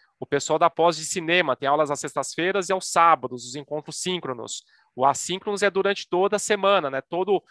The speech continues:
o intervalo entre essas disciplinas. Todos os alunos têm aí a-, acesso a duas disciplinas por mês, né? A gente cumpre aí quarenta horas de carga horária mensal. Então, quer dizer, a gente vai tá aí convivendo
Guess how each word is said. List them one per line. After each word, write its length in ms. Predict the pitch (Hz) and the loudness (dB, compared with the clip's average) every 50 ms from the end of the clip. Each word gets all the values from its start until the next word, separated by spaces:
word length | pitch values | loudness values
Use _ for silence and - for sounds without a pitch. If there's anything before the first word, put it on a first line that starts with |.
| _ _ - | _ _ -8
o 40 | 165 | -6
intervalo 580 | 170 - 190 175 151 131 156 160 175 180 165 | -2 0 0 0 2 4 6 6 6 6 4
entre 160 | 165 151 - | 2 0 -4
essas 240 | 170 156 - 160 151 | -4 -4 -4 -6 -6
disciplinas. 680 | 147 - - 160 - 175 175 170 156 123 110 - - - - _ _ _ _ _ _ _ - | -8 -8 -10 -6 -2 -2 0 0 0 -2 -4 -6 -8 -12 -12 _ _ _ _ _ _ _ 0
Todos 220 | 175 185 185 185 | 0 2 2 2
os 60 | - | 4
alunos 300 | 175 156 170 185 196 185 | 4 4 4 2 -4 -4
têm 160 | - 196 185 | -4 -2 0
aí 260 | 185 180 180 185 185 - | 0 0 0 0 -2 -4
a-, 340 | - - 143 135 - - 143 | -2 -2 -2 0 0 0 0
acesso 540 | 143 - - - 165 180 196 - - - 151 | 0 0 0 2 2 2 2 0 0 0 -2
a 80 | 139 131 _ - | -2 -2 _ -6
duas 220 | 175 190 202 180 | -2 -2 -2 -2
disciplinas 400 | - - 185 - 190 185 180 - | -4 -8 -8 -6 -6 -6 -6 -4
por 160 | - 196 190 | -4 -4 0
mês, 300 | 175 175 180 180 156 - | 2 4 4 4 4 2
né? 80 | 143 139 | 0 -2
A 60 | 135 | -2
gente 180 | 135 123 - - | -2 -6 -12 -14
cumpre 300 | - 147 151 - - 147 | -14 -14 -8 -4 -4 -4
aí 80 | 151 - | -2 0
quarenta 440 | - 143 139 143 165 165 - 165 | 2 2 2 2 2 0 2 4
horas 360 | 147 143 151 165 165 151 143 123 | 4 6 6 6 4 4 0 -4
de 60 | 139 | -6
carga 280 | - 143 139 135 143 | -4 -2 -2 0 0
horária 300 | 143 143 139 143 143 160 | 0 0 2 2 0 0
mensal. 580 | 151 156 165 151 - - 160 160 151 135 107 - _ _ _ _ _ _ _ _ | -2 -6 -8 -10 -2 2 4 4 4 4 2 0 _ _ _ _ _ _ _ _
Então, 160 | - - 147 151 | -10 -6 -4 -4
quer 60 | 165 | -2
dizer, 140 | 151 - 143 | -2 -4 -4
a 20 | |
gente 100 | 143 - | -4 -2
vai 120 | - 160 | 0 0
tá 180 | 156 - 175 175 | 2 4 4 4
aí 240 | 185 190 202 214 - _ _ _ _ _ _ | 4 2 0 -4 -8 _ _ _ _ _ _
convivendo 840 | - 202 240 262 277 254 202 175 185 208 226 240 240 262 269 277 | -2 -2 0 0 -2 -2 0 2 2 2 2 0 -4 -6 -8 -8